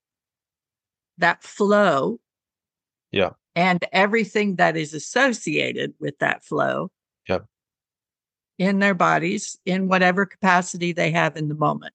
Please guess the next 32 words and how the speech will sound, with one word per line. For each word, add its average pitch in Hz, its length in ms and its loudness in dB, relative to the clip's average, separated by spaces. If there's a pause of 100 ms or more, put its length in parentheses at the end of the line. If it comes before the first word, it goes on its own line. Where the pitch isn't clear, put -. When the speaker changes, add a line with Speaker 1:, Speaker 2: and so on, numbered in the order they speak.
(1040)
Speaker 2:
And 131 120 6
my 156 140 8
sensibility 113 760 4
over 107 180 2
the 104 80 2
years 104 200 2
is 101 140 -2
as 117 220 2
that 107 180 4
occurs, 117 480 -2
as 104 160 -4
we, 120 420 -2 (580)
as 110 160 -2
we 127 140 6
make 120 180 4
space 123 320 0
for 104 200 0
our 104 80 2
own 113 100 2
experience, 92 800 -6 (340)
Speaker 1:
Yeah. 151 220 -4 (400)
Speaker 2:
that 113 340 0 (800)
it, 135 300 0
it 127 180 2
naturally 123 720 2
allows 104 440 2
that 101 220 -2
to 110 140 -6
include 101 360 -2
others. 82 360 -4
So - 480 -2 (560)
Speaker 1:
Yes. 156 520 -6